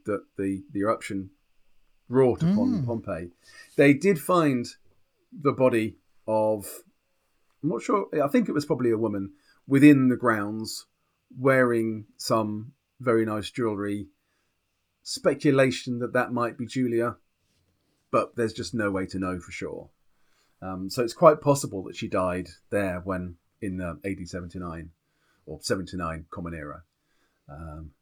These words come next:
Speaker 1: but it's a beautiful insight, because a lot of the other stuff that you read, um,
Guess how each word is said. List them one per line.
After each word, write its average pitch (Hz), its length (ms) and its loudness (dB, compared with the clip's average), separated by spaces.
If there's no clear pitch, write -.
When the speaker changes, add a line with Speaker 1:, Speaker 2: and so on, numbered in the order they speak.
Speaker 1:
but 147 120 2
it's 147 100 0
a 160 60 2
beautiful 196 400 4
insight, 139 420 2
because 147 200 4
a 151 40 10
lot 208 140 8
of 180 80 0
the 175 80 10
other 156 120 6
stuff 143 320 0
that 147 120 -4
you 127 180 2
read, 131 540 -2
um, 110 500 -2